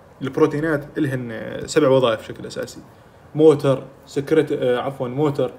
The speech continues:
ترانسبورتنج بروتينز، تلاقيها على جدار الخلية، وظيفتها تدخل ال-، المواد وتطلعهن. آه، في بروتينز إلهن برضه نوع من ال-، شغل الإنزيمز، مثلا، ريجيليشن. في كثير بروتينات. واحد من هذول البروتينات، أو واحد من وظائف البروتينات، اسمه موتور بروتينز.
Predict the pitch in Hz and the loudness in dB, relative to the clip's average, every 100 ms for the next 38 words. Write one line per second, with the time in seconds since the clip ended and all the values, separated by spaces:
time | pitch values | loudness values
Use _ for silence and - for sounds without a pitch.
0 | - - 139 143 139 160 156 143 143 139 | -20 -6 0 0 2 2 4 0 0 -2
1 | 143 131 - 131 135 135 120 127 123 131 | 0 -4 -4 -4 0 0 0 -2 0 0
2 | 131 - 127 131 127 127 135 120 135 - | 0 0 -2 0 0 -2 -8 -4 -4 -4
3 | 127 120 120 117 117 120 120 120 131 123 | -6 -6 -6 -2 -2 -4 -6 -2 0 0
4 | 123 127 131 120 123 135 - - - - | -2 0 0 -2 -8 -12 -20 -20 -20 -20
5 | - 131 127 127 127 123 147 139 139 139 | -10 -6 -6 -6 -6 -4 -4 0 0 0
6 | 143 135 139 127 127 135 135 135 131 131 | -2 -4 -6 -8 -2 0 0 0 0 -2
7 | 127 127 123 - - 135 131 131 127 135 | -4 -6 -6 -8 -2 -2 0 -2 2 2
8 | 131 123 123 120 117 - 120 120 127 139 | 2 -2 -6 -6 -10 -12 -8 -4 2 2
9 | 131 127 120 - - - - - - 196 | 2 -2 -8 -16 -20 -20 -20 -12 -6 -2
10 | 208 165 143 123 110 107 - - - - | 0 0 0 -4 -6 -10 -18 -20 -20 -20
11 | - - - 208 214 180 175 170 185 175 | -20 -8 4 4 4 -2 -4 -2 -2 -2
12 | 170 151 156 143 - 151 156 151 147 165 | -4 -4 -4 -4 -2 -2 -2 -2 0 0
13 | 151 151 143 143 139 - 156 160 147 123 | -2 -4 -4 -4 -6 -8 -6 -4 -4 -6
14 | - 117 - - | -8 -12 -14 -20